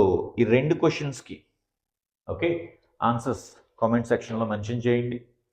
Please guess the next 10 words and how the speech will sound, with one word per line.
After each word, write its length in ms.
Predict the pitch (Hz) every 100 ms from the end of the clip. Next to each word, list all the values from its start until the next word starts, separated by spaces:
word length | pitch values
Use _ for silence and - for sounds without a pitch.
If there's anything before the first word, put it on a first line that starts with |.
| _ _
ఓకేనా? 300 | 98 98 127 - _ _ _ _ _ _ -
So, 60 | 92 82 - - _ _
ఇంకెవరికైనా 540 | 117 107 113 110 110 95 - - _ _ _ _
చెప్పాను 260 | 120 131 127
కదా 120 | 123
already, 280 | 123 147 202 _ _ _ _ -
ఏ 60 | 104
డౌట్స్ 360 | 113 117 -
ఉన్నా 160 | 117 117
కూడా 220 | 120 135